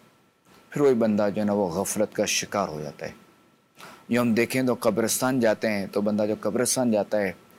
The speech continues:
وہاں کو سوچتا ہے کہ مجھے ہی مرنا ہے، ایک دن جانا ہے اسی کے اندر۔ اب وہ جو ہے وہ وقتی طور پہ تو وہی کہ وہ تھوڑا سا راہ راست پر آ جاتا ہے، مگر پھر جو ہے وہ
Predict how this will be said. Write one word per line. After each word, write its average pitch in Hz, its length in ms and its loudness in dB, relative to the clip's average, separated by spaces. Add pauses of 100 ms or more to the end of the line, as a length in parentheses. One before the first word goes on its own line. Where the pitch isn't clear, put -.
(100)
وہاں 98 180 0
کو 104 120 -2
سوچتا 98 440 -2
ہے 95 40 -2
کہ 95 100 -8
مجھے 95 200 -2
ہی 104 60 0
مرنا 87 340 -4
ہے، 80 180 -6
ایک 101 180 -2
دن 95 140 -2
جانا 87 260 -4
ہے 80 80 -6 (600)
اسی 113 220 -2
کے 101 100 -2
اندر۔ 90 180 -4 (1500)
اب 123 200 2
وہ 120 160 4
جو 113 160 2
ہے 110 100 2
وہ 107 320 2 (300)
وقتی 123 280 2
طور 131 280 2
پہ 123 120 2
تو 113 100 2
وہی 120 240 4
کہ 117 140 0
وہ 113 220 2 (160)
تھوڑا 113 220 2
سا 110 240 2
راہ 98 160 2
راست 104 300 -2
پر 101 120 0
آ 92 80 0
جاتا 87 260 0
ہے، 80 80 -6 (920)
مگر 113 100 0 (120)
پھر 165 180 2
جو 135 120 2
ہے 117 60 6
وہ 113 280 4